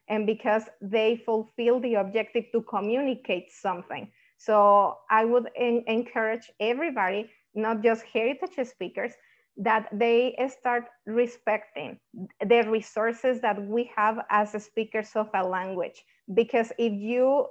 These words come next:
see it from this point of view, heritage speakers, they have the advantage to have the access to at least two languages since early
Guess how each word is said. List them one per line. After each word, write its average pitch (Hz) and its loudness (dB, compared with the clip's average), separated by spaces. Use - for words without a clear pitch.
see 262 -2
it 254 -2
from 226 -2
this 240 -2
point 240 -2
of 233 -2
view, 214 -4
heritage 262 2
speakers, 226 -4
they 226 2
have 240 -2
the 247 0
advantage 208 -2
to 226 0
have 214 0
the 214 2
access 226 0
to 214 -2
at 202 4
least 247 0
two 254 0
languages 247 -2
since 226 -2
early 226 2